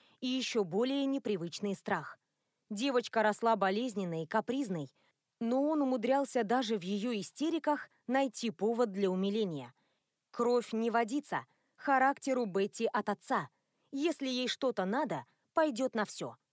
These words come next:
Эллисон не испытывала особой привязанности к дочери. Роды были тяжёлыми, и миссис Блювенгейс отправилась поправлять здоровье на юг. Младенца решено было оставить с няньками. Когда же мать вернулась,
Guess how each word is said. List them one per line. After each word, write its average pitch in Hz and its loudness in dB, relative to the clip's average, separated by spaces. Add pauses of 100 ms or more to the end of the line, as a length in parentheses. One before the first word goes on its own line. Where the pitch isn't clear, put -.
(880)
Эллисон 214 0
не 285 0
испытывала 180 0
особой 202 0
привязанности 240 -2
к 220 -4
дочери. 196 -6 (440)
Роды 247 4
были 214 0
тяжёлыми, 202 0
и 254 -2
миссис 240 -2
Блювенгейс 202 -2 (380)
отправилась 247 2
поправлять 214 2
здоровье 233 2
на 220 0
юг. 160 -6 (340)
Младенца 285 2
решено 269 0
было 262 2
оставить 254 0
с - -12
няньками. 190 -2 (360)
Когда 254 4
же 233 0
мать 233 2
вернулась, 202 -2